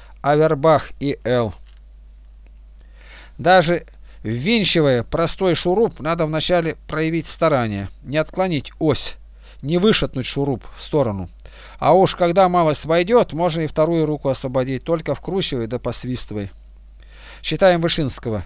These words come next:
"Именно благодаря воспитательной задаче наш И Т Л принципиально противоположен буржуазной тюрьме, где царит голое насилие.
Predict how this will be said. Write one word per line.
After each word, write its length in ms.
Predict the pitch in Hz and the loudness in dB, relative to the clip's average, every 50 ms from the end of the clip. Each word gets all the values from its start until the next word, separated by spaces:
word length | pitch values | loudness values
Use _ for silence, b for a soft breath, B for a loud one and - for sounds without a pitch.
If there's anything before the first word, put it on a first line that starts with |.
| B B B B B B B | B B B B B B B
"Именно 580 | - 131 156 185 196 202 202 202 202 196 196 | -4 -2 0 2 2 0 0 -2 -2 -2 -2
благодаря 760 | 180 175 185 180 175 190 185 175 185 180 180 190 202 202 196 196 | 0 2 2 4 4 4 6 6 6 6 8 8 8 8 8 8
воспитательной 960 | 190 185 - - - 185 175 - 196 190 196 196 180 - 190 180 185 180 170 | 6 4 2 0 -4 -6 0 4 6 6 8 6 6 4 0 -2 -2 -2 0
задаче 680 | 147 185 185 175 165 190 196 196 185 - - 180 180 | 2 2 2 4 6 6 6 6 6 4 0 -2 -2
наш 440 | 170 170 180 196 202 196 - - - - | -2 -2 2 2 4 4 2 0 -2 -4
И 160 | 156 190 185 | -4 -4 -2
Т 140 | 185 - 175 | 0 2 4
Л 380 | 160 165 180 190 208 214 208 | 6 6 6 6 6 6 4
принципиально 840 | - - 180 170 165 - 170 165 - 170 170 185 196 196 190 190 185 | 2 -2 -6 -4 -4 -6 -6 -2 2 4 6 6 6 6 4 2 -2
противоположен 880 | - - 175 170 180 170 160 - 170 165 170 190 202 196 165 180 175 160 | -4 -4 -4 -2 -2 -2 0 2 2 2 4 4 4 4 2 0 0 0
буржуазной 640 | 165 165 147 143 170 170 180 185 180 160 180 170 | 0 0 0 2 4 6 6 6 4 2 0 -4
тюрьме, 480 | 165 - 180 175 165 170 180 180 160 139 | -2 -2 -2 0 0 0 0 2 0 0
где 180 | 127 139 156 147 | 0 -2 -4 -2
царит 420 | - - 147 147 185 208 202 165 | 0 0 0 2 2 0 -2 -2
голое 440 | 131 131 165 185 190 190 190 180 170 | 0 2 4 4 6 6 6 4 4
насилие. 640 | 156 151 139 - - 156 160 151 147 139 120 98 | 2 -2 -4 -2 -2 -2 0 0 0 0 -2 -4